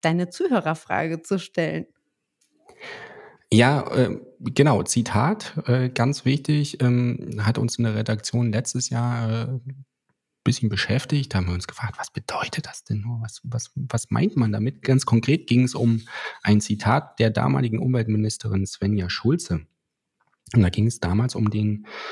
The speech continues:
Speaker 2: mit Bayern ausgehandelten Kompromiss zur Mantelverordnung. Und ganz konkret sagte die Frau Schulze damals, „Ich werde jetzt unter Absingen schmutziger Lieder eine Sonderregelung für die Bayern vorschlagen, damit es für alle anderen vorangeht.“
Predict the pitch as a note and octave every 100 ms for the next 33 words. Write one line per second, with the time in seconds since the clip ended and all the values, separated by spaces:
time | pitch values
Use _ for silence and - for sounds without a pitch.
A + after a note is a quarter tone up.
0 | - - A2 - - G#2 B2 - A#2 -
1 | G2+ A2+ A2+ A2 - G#2 - F#2+ G#2+ -
2 | - G2 F2 F2 A2+ G2+ - - E2+ -
3 | E2+ - E2 - - F2 - F2+ - F2
4 | - D#3 - A#2+ B2 G#2+ G#2+ - G2+ -
5 | G2 G#2 F2+ F2 F#2+ F#2 - - - -
6 | - F#2 F#2 C3 A2 G#2 - - - A2
7 | A2+ - - - - - C#3 C3 - G#2+
8 | D3 - C3 G#2 G2+ C3+ G#2+ G#2 G#2 G2
9 | A2 D#3+ A#2 A#2 A#2 A2+ A2 G2+ F#2 F#2
10 | G#2+ C#3+ A2+ - G#2 G2 G#2 G2 F2+ F#2
11 | - A2+ - - - G2 - F#2 F2+ F2+
12 | F#2 - C3 B2+ C3 F2 D#2+ -